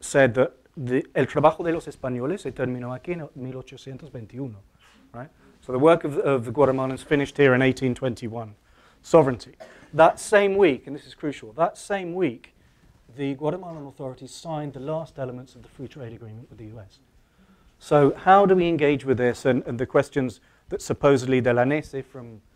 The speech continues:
uh, C sig resigned yesterday relating to what he had allegedly said about, um, various people involved in the genocide trial.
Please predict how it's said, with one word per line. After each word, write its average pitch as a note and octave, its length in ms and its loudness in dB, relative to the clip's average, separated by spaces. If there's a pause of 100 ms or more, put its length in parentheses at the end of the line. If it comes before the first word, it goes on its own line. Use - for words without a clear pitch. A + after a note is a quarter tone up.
(360)
uh, A#2+ 200 -6
C - 180 -6
sig B2+ 460 0 (340)
resigned C#3 560 2
yesterday C3 680 2
relating C3 500 -4
to B2+ 100 -16
what B2 260 -8
he A#2+ 120 -12
had A#2+ 120 -10
allegedly A#2+ 460 -16
said A#2+ 360 -14 (480)
about, A#2+ 380 -2 (120)
um, A#2 300 -8
various A#2 380 -12
people A#2 440 -16
involved A2+ 340 -14
in A#2+ 80 -18
the A#2 80 -20
genocide B2 460 -18
trial. - 180 -20